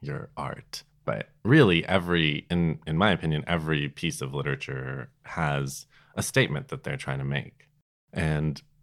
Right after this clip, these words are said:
I think for me, the statement for Siege Breakers, well, there's a few, but I think, you know, the,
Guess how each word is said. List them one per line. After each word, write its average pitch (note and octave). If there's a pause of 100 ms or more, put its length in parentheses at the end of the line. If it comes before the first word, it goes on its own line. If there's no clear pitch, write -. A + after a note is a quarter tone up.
(180)
I A2+
think A2
for G2
me, F#2
the D#2+
statement E2+ (560)
for E2
Siege E3
Breakers, -
well, G2+
there's G2+
a G2+
few, F2
but D2+ (140)
I -
think, F2+ (300)
you E2+
know, D2
the, D#2